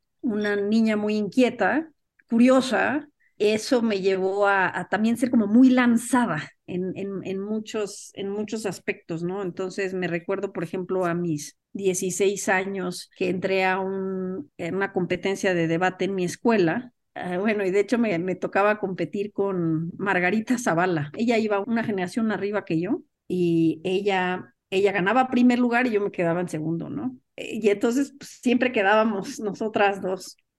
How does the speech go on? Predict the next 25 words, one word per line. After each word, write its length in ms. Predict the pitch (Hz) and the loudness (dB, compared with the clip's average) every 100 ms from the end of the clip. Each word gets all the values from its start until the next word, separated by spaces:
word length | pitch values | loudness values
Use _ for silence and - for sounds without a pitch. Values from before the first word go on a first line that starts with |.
| _ | _
Y 120 | 240 | 6
en 120 | 262 | 8
una 240 | 311 349 349 | 8 8 6
ocasión, 640 | 311 190 - - 175 196 | 2 -2 -4 -4 -2 4
y 80 | 233 | 6
no 160 | 302 | 8
recuerdo 720 | 392 415 311 262 262 247 233 | 6 4 4 4 4 6 4
bien 320 | 220 220 220 214 | 4 2 2 2
cuál 300 | 208 202 202 | 2 2 2
fue 260 | - 185 | 2 4
el 100 | 175 | 4
evento, 560 | 160 143 160 160 92 - - _ _ _ | 4 2 2 2 -2 -4 -8 _ _ _
pero 420 | 233 240 240 240 | 4 4 4 4
nos 240 | 254 247 240 | 6 6 6
llevaron 720 | 247 262 285 311 349 330 277 | 6 8 8 6 8 8 8
a 60 | |
un 220 | 240 262 269 | 8 8 8
evento 540 | 240 226 247 240 247 | 6 6 6 6 4
de 100 | 202 | 2
jóvenes 1200 | - - 233 226 233 226 220 226 220 - - - _ | -2 2 4 6 4 4 2 0 -2 -6 -10 -14 _
en 180 | 403 403 | -4 0
el 140 | 190 190 | 0 2
World 300 | 220 247 247 | 4 4 4
Trade 240 | 226 220 | 2 0
Center 580 | - 190 180 175 180 | 0 0 2 0 0